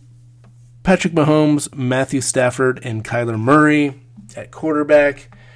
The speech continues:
Patrick Mahomes was eleventh. Kyler Murray was close. I mean, I had him at third. He was fourth, so not, not too bad on that call. And Matthew Stafford was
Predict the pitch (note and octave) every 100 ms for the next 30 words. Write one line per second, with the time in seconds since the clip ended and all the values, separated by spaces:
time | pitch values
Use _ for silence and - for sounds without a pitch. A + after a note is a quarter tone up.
0 | - - - - - - E3 - D#3+ C3+
1 | C#3+ C#3 B2+ A#2 G#2+ G2+ G#2+ A2 A#2+ A2+
2 | - - - - - - - - - -
3 | - - - - - - F#3+ D3 D3 D#3
4 | C#3 A2 - - A2+ B2+ G#3 - A#2 A#2
5 | A#2 A2+ G#2+ - - - - B2 C3+ C3+
6 | B2+ - A#2+ C3+ C#3+ B2+ A2 - G#2+ A2+
7 | F#3 - - - A2+ A2 G#2+ - - -
8 | - - A2+ A#2+ - - - - B2+ A#2+
9 | C#3 A2+ A2+ B2+ B2+ C3+ C3 D3 C#3+ D3
10 | - - - - - - - A#2 A#2 A2+
11 | A#2 E3 F#3+ - C#3+ C3 C3 A2+ G#2